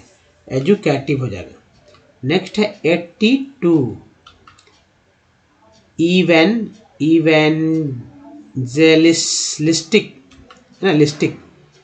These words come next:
एक्सीजन, ऐसा ही उनको यहाँ zone बोलते हैं, Sun भी उच्चारण होता है कई जगह।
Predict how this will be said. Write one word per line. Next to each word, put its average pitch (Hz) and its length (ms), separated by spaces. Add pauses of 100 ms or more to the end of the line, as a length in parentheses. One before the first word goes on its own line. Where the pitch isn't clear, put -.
(480)
एक्सीजन, 170 1120 (500)
ऐसा 160 220
ही 170 160
उनको 170 140
यहाँ 170 160
zone 160 240
बोलते 156 320
हैं, 170 240 (380)
Sun 185 380
भी 196 80
उच्चारण 185 280
होता 175 180
है 165 60
कई 165 180
जगह। 170 260